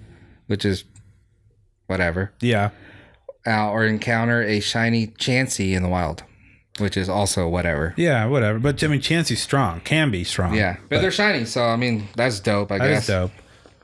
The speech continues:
Speaker 1: Uh, there will be a special raid hour on February fifteenth, twenty twenty, from two P M to five P M, your local time, featuring Lickitung.
Speaker 2: Lickitung.
Speaker 1: And that one evolves to Licky Licky.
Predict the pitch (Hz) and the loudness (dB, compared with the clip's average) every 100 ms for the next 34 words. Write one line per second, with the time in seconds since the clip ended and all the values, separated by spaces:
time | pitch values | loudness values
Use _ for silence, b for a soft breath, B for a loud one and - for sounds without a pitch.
0 | B _ 131 127 127 131 127 123 - 143 | B _ -2 0 2 2 0 -2 0 0
1 | 143 123 127 127 127 123 117 101 120 120 | 0 0 2 2 2 0 0 0 0 2
2 | 113 131 - 151 147 - 135 120 151 156 | 0 -2 -2 0 0 0 -2 0 0 0
3 | 156 B B - 120 107 - 147 - 143 | -2 B B -2 0 0 0 -2 0 0
4 | 131 117 - 131 120 - 123 117 113 120 | 0 -6 -2 0 0 0 0 2 2 2
5 | 117 113 110 - 110 98 117 - 110 101 | 0 -2 -4 0 0 0 -2 0 0 2
6 | 107 104 95 92 87 85 - _ B B | 2 0 -2 0 -2 -4 -8 _ B B
7 | B B B 143 120 110 104 87 98 110 | B B B -2 2 2 2 2 0 2
8 | 117 110 104 107 104 - 101 101 98 95 | 2 2 2 0 0 0 0 0 0 -2
9 | - | -2